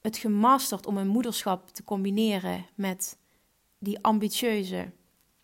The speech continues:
businessvrouw die ik ook ben. Dan is mijn droom nog steeds, en die gaat ook in vervulling. Ik wil investeren in een mastermind in Amerika.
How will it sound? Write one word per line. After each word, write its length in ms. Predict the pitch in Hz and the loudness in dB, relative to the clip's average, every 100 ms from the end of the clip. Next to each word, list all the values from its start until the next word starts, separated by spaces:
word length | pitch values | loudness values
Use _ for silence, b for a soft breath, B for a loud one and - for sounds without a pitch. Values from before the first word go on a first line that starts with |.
| _ - - | _ -18 -8
businessvrouw 1000 | 180 233 262 214 190 - 175 165 - - | 2 4 6 2 -4 -4 -2 -2 -6 -12
die 200 | - 208 | -8 -4
ik 120 | 185 185 | -2 0
ook 240 | 208 220 | 0 0
ben. 480 | 262 302 208 190 _ _ _ _ b b b b _ | -2 -2 -4 -8 _ _ _ _ b b b b _
Dan 320 | 208 208 202 | -2 0 0
is 300 | 208 208 - | -2 -4 -4
mijn 320 | 196 196 233 | -2 2 4
droom 340 | 233 220 254 220 | 4 2 2 2
nog 160 | 208 | 0
steeds, 540 | - - 247 302 - - | -4 -2 0 0 -4 -6
en 120 | 208 | -6
die 80 | 196 | -4
gaat 280 | 202 202 202 | -2 -2 -4
ook 80 | |
in 140 | 202 190 | -8 -8
vervulling. 640 | 190 180 190 233 254 196 - _ _ _ _ _ _ _ _ _ _ - _ _ _ _ - | -8 -6 -4 -2 -2 -4 -12 _ _ _ _ _ _ _ _ _ _ -8 _ _ _ _ -4
Ik 160 | 208 | -4
wil 220 | 208 202 | 0 0
investeren 720 | - 202 202 - 233 233 220 | 0 -4 -4 -2 0 0 -2
in 280 | 220 202 196 | -6 -6 -6
een 220 | - 185 190 | -6 -6 -4
mastermind 760 | 196 196 208 - 196 185 180 | -2 -2 -2 -4 -4 -2 -4
in 320 | - 196 175 170 - | -6 -6 -6 -10 -8
Amerika. 760 | 185 180 170 165 - - - | -4 -2 -4 -8 -14 -18 -18